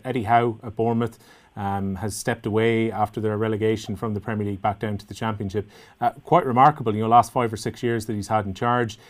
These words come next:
you know, took over when they weren't in the best of spots, got them up through the Championship into the Premier League, and they were a steady Premier League team over the last few years.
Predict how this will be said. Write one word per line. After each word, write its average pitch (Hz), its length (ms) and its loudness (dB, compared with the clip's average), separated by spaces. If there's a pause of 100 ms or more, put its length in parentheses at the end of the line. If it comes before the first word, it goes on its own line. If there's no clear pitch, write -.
(160)
you 110 100 -4
know, 104 60 -2
took 120 240 -2
over 127 500 6
when 113 200 -2
they 107 60 0
weren't 113 240 -2
in 113 80 -2
the 107 60 -4
best 113 300 -4
of 107 60 -8
spots, 123 420 6
got 113 200 -2
them 110 120 -2
up 117 80 -2
through 120 200 -2
the 110 80 -2
Championship 113 600 -2 (340)
into 127 240 -2
the 127 100 0
Premier 117 280 0
League, 113 440 2
and 104 120 -6
they 110 60 -2
were 107 100 -2
a 101 40 -2
steady 127 320 -2
Premier 117 260 -2
League 107 160 -4
team 113 180 -4
over 107 160 -2
the 101 60 -4
last 104 260 2
few 104 100 -4
years. 104 360 -2